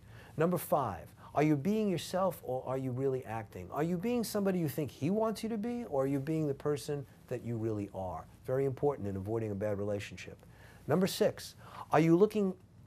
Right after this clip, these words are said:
are you overlooking the obvious negatives? Uh, do you really care that he's a bigot or that he smokes? Well, if you do, then, uh, that is something you really need to factor in. Number seven,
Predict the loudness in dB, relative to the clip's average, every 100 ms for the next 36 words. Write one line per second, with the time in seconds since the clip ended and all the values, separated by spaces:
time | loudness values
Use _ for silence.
0 | -20 0 2 4 6 6 6 4 4 2
1 | -2 -2 -6 -4 -4 -2 4 6 6 4
2 | 2 -2 -2 -2 -4 -6 -12 -16 -18 -20
3 | -20 -20 -20 -10 2 4 4 0 -8 -20
4 | -20 -20 -20 -6 0 4 4 4 2 2
5 | 4 4 4 0 0 0 0 0 0 -4
6 | -14 -20 -20 -20 -8 0 2 2 0 -4
7 | -2 -2 -2 -6 -12 -14 -20 -20 0 6
8 | 6 6 0 0 0 0 0 0 0 -2
9 | -6 -20 -12 -4 0 2 0 -2 -6 -4
10 | 0 0 -2 2 4 4 0 -2 -2 -2
11 | 0 0 0 0 -2 -4 -6 -6 -6 -6
12 | -6 -6 -10 -16 -20 -20 -20 -20 -20 -20
13 | -20 -20 -20 -20 -2 0 0 0 4 4
14 | 4 -2